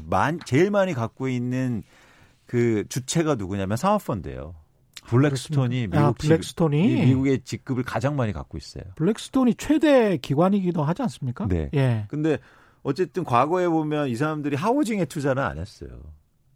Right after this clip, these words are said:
Speaker 2: 그렇죠.
Speaker 1: 네.
Speaker 2: 예.
Speaker 1: 하우징은 대부분
Speaker 2: 어.
Speaker 1: 리츠 회사들이라든가 이런 회사. 근데 이런 회사들이 그 이런 사모펀드보다는 굉장히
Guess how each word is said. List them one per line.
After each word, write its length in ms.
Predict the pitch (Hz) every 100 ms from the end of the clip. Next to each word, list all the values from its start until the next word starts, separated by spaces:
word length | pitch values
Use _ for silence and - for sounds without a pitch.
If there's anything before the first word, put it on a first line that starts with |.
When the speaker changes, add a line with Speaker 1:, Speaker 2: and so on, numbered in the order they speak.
| _ _ _ -
Speaker 2:
그렇죠. 680 | - 147 - 139 143 139 117
Speaker 1:
네. 100 | 147
Speaker 2:
예. 480 | 143 135 123 123 110
Speaker 1:
하우징은 540 | 101 156 175 156 151 135
대부분 520 | 104 95 90 131 139
Speaker 2:
어. 420 | 156 135 117 104 98
Speaker 1:
리츠 340 | 92 101 -
회사들이라든가 840 | 117 110 110 87 87 85 82 78 78
이런 260 | 80 92
회사. 200 | 82 73
근데 200 | 80 120
이런 220 | 110 123 131
회사들이 600 | 117 110 101 117 107 78 _ _ _
그 280 | - 98 90 - _ _ _ -
이런 340 | 104 - 107
사모펀드보다는 1300 | 107 170 180 180 147 127 101 92 95 92 143 117 69 _ _ _
굉장히 360 | - 113 127 139